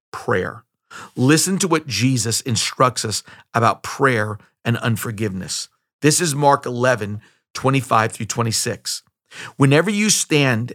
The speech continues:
praying, forgive. If you have anything against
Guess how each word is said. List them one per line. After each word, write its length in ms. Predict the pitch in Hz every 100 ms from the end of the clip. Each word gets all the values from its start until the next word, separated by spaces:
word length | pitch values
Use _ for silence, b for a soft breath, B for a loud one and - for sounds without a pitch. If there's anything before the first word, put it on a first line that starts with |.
| -
praying, 640 | - - 151 127 107 110 110 _
forgive. 800 | - - 131 110 135 101 - - _ _ b b
If 100 | -
you 80 | 165
have 100 | 151 -
anything 420 | 147 175 185 185
against 360 | 160 160 147